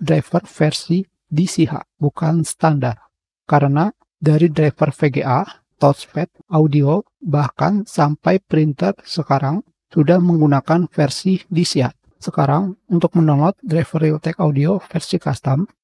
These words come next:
ada mesin pencari, kalian ketikkan Realtek Audio Driver U A D Download. Enter.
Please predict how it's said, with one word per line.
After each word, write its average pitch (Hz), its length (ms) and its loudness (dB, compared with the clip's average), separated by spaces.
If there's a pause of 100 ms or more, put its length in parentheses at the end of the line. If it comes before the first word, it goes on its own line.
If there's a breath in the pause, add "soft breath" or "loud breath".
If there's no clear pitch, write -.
ada 165 160 2
mesin 165 320 0
pencari, 156 400 2 (320)
kalian 151 240 4
ketikkan 151 560 -2 (320)
Realtek 156 480 0 (640)
Audio 156 480 2 (1500)
Driver 151 600 0 (1000)
U 160 160 4
A 143 80 2
D 143 220 -2 (640)
Download. 160 480 0 (1120)
Enter. 151 340 0